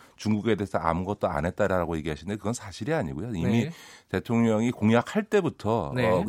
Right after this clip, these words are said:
Speaker 1: 이 국외 요인과 관련해서, 아, 중국과 이 미세먼지 대책을 적극적으로 하겠다고 해서
Speaker 2: 예.
Speaker 1: 실제로, 어, 환경부 장관 선에서, 어, 이 문제와 관련해서 이제 계속
Speaker 2: 음.
Speaker 1: 그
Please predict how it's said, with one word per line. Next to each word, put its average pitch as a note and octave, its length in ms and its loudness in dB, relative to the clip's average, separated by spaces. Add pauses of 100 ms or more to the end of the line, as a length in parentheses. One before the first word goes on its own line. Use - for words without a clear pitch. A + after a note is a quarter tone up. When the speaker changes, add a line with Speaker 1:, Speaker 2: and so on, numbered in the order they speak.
Speaker 1:
이 G2+ 160 2
국외 G2+ 400 0
요인과 F#2 360 0
관련해서, E2 840 -4 (320)
아, D2+ 120 -4
중국과 F#2 720 0
이 D#2+ 360 -4
미세먼지 F2 600 0 (100)
대책을 D#2+ 360 -8
적극적으로 F#2+ 440 -8
하겠다고 A2 520 -4
해서 A2+ 180 0
Speaker 2:
예. C3 40 4
Speaker 1:
실제로, A#2 580 0 (400)
어, F#2 120 4
환경부 C#3+ 420 2
장관 G2+ 300 2
선에서, F#2 680 -2 (360)
어, E2+ 160 -2
이 F2+ 100 0
문제와 F2+ 400 2
관련해서 D#2+ 760 -6
이제 - 120 -12
계속 C3 300 0
Speaker 2:
음. A#2 120 -4
Speaker 1:
그 D#2 220 -2